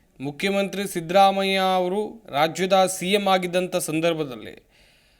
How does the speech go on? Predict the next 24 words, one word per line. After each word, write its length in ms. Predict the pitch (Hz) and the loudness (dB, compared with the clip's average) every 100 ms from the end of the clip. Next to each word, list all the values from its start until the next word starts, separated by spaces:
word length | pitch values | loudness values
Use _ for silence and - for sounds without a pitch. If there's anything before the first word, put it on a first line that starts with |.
| _ - | _ -10
ಅವರ 220 | 147 180 | -2 0
ಪತ್ನಿಗೆ 580 | 175 185 180 214 208 202 | 0 -4 -4 -4 0 2
ನಿವೇಶನವನ್ನ 680 | 180 180 196 196 190 185 185 | 2 0 -2 -4 -4 -4 -2
ಹಂಚಿಕೊ-, 680 | 165 160 160 175 180 175 147 | -2 -2 -6 -6 -4 -4 -4
ಹಂಚಿಕೆ 380 | 151 160 160 170 | -8 -8 -6 -4
ಮಾಡಿರುವಂಥ 560 | 156 160 160 160 156 | -2 -2 -4 -6 -6
ಕುರಿತಾಗಿ 540 | 156 156 147 151 151 170 | -8 -8 -4 -4 -4 -6
ಒಂದಷ್ಟು 420 | 147 143 147 147 | -6 -8 -6 -6
ಮಾಹಿತಿಯನ್ನು 640 | 139 143 151 151 147 139 | -4 -4 -6 -8 -8 -8
ಕೂಡ 180 | 151 147 131 - - _ - | -6 -2 -2 -4 -14 _ -20
ಜಾಲತಾಣದ 540 | 127 139 147 143 139 131 | -6 -2 -2 -4 -6 -8
ಮೂಲಕ 360 | 131 131 131 | -8 -10 -6
ಕೊಟ್ಟಿದ್ದಾರೆ. 920 | 135 127 127 139 143 131 139 - _ _ _ _ _ | -4 -4 -8 -12 -6 -4 -4 -6 _ _ _ _ _
ಕಾದ್ 260 | - 165 165 | 0 0 2
ನೋಡ್ಬೇಕು 520 | 175 165 151 156 170 | -2 -2 -4 -4 -6
ಈ 80 | 135 | -4
ಜಟಾಪಟಿ 640 | 139 147 160 160 151 175 | -4 0 0 -2 -6 -6
ಮುಂದೆ 400 | 156 147 165 156 | -4 -6 -2 -2
ಎಲ್ಲಿನ, 300 | 143 160 165 165 156 | 0 -2 -4 -6 -8
ಎಲ್ಲಿವರೆಗೆ 800 | 139 131 160 180 160 160 156 151 | -6 -4 -2 0 0 -2 -2 -2
ಹೋಗಿ 560 | 143 139 143 139 139 - | -2 -6 -6 -6 -6 -8
ತಲುಪುತ್ತೆ 500 | 143 139 139 131 127 | -8 -8 -12 -12 -10
ಅಂತ 200 | 139 151 | -10 -12
ಹೇಳಿ. 360 | - 107 53 | -16 -18 -18